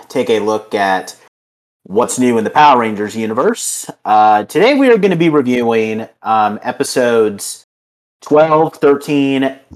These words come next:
fourteen, and fifteen of the, uh, Power Rangers Dino Fury, the beginning of the second half of the second season.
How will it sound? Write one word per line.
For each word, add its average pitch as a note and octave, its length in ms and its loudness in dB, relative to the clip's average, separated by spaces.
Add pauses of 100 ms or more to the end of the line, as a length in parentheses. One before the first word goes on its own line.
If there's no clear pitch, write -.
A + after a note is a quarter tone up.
(120)
fourteen, B2+ 460 0
and G2+ 100 -12
fifteen A#3 760 -6 (340)
of G#2+ 580 0 (720)
the, A#2+ 320 -2
uh, A2 200 2
Power C#3 220 0
Rangers A#2 260 -6
Dino A2+ 240 -2
Fury, A2 480 -4 (160)
the G2+ 320 -4 (140)
beginning A#2 360 -2
of G#2 120 -6
the G#2+ 60 -2
second A2+ 360 -4
half G2+ 360 -4
of G#2+ 60 -10
the F#2+ 100 -10
second G2+ 360 -12
season. G#2 560 -12